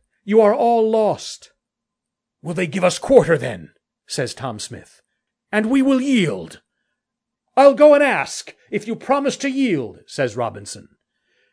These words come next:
So he asked the captain, and the captain himself then called out, "You, Smith, you know my voice. If you lay down your arms immediately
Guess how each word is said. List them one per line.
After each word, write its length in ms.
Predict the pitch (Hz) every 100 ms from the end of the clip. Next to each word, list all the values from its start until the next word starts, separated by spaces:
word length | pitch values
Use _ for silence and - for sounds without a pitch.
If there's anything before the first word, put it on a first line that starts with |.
| _ -
So 200 | 156 135
he 100 | 147
asked 240 | 147 -
the 80 | 135
captain, 480 | 139 123 - 90 92
and 100 | 120
the 60 | 117
captain 320 | 135 131 139
himself 500 | 127 - 139 92 -
then 180 | 120 120
called 300 | 135 127 131
out, 200 | 117 214
"You, 460 | 349 254 127 - _ _ _
Smith, 580 | - 277 247 - - _ _ _ _ _ _ -
you 140 | 220
know 180 | 254 220
my 140 | 180
voice. 540 | 139 123 - - - - _ _ _ _ -
If 140 | -
you 80 | 214
lay 200 | 254 247
down 220 | 226 214
your 180 | 196 185
arms 260 | 180 165 165
immediately 720 | 180 175 135 - 101 -